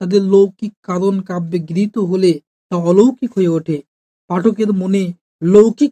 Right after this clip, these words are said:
ভাবের যে বৃত্তি বা বাসনা আছে, তাকে সেই অলৌকিক উপাদানগুলি রসে পরিণত করে। তাই রসের মানসিক উপাদান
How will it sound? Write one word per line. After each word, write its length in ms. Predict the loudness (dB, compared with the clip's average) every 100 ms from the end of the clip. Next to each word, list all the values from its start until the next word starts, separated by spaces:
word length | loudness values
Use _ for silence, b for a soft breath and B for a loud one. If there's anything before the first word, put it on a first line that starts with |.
| -4
ভাবের 340 | -8 -6 -6 -6
যে 120 | -6
বৃত্তি 540 | -6 -6 -6 _ -2 -2 -4 _ _ _
বা 60 | -2
বাসনা 440 | 0 0 2 4 2
আছে, 240 | 0 -2 -4 -4 _ _ _
তাকে 260 | -10 -4 -4 -4 _ _
সেই 180 | 0 2
অলৌকিক 440 | 6 6 4 0 0
উপাদানগুলি 680 | -2 -6 -2 0 0 0 -4 -6 _ -10 -2
রসে 360 | 0 0 -2 -6
পরিণত 420 | -4 -4 -4 -4 -8 -6
করে। 220 | -2 -2 -4 _ _ -4
তাই 140 | 0 2
রসের 420 | 2 -2 -4 -4 -2
মানসিক 480 | -4 0 0 2 -2 -4
উপাদান 420 | -6 -6 -4